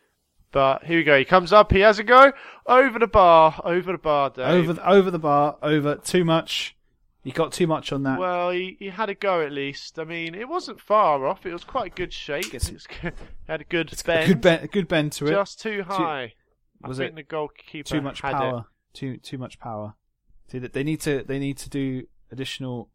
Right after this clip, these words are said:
Speaker 2: calibrations.
Speaker 1: So we have played twenty-six and a half minutes here. Uh, it's still Spain nil,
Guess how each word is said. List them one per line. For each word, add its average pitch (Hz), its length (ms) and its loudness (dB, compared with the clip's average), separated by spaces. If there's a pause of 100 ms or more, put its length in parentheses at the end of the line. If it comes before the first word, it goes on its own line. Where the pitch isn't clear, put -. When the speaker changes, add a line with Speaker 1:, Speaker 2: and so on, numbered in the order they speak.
Speaker 2:
calibrations. 110 1000 -12 (480)
Speaker 1:
So - 140 -12
we 175 120 0
have 170 160 -4
played 175 500 -6 (160)
twenty-six 180 640 -10
and 165 100 -14
a 156 60 -14
half 156 300 -6 (360)
minutes 147 480 -8
here. 139 380 -8 (640)
Uh, 123 280 -4
it's 127 100 -12
still 190 260 -2
Spain 151 440 -4
nil, 131 340 -6